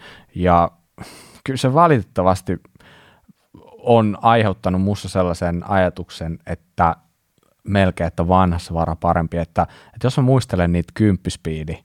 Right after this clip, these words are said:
Shimano sramia, jopa yksitoista spiidi, niin mun mielestä ne oli tosi toimivia. Enkä mä sano, että ei kaksitoista spiidikään oo, mutta jotenkin musta tuntuu,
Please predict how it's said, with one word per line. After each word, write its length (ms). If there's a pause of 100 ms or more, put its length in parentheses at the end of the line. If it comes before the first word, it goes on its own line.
(120)
Shimano 460
sramia, 480 (240)
jopa 240
yksitoista 420
spiidi, 400 (380)
niin 340 (440)
mun 160
mielestä 240
ne 100
oli 120
tosi 240
toimivia. 540 (460)
Enkä 180
mä 120
sano, 240
että 160
ei 60
kaksitoista 400
spiidikään 560
oo, 200
mutta 260
jotenkin 360
musta 240
tuntuu, 560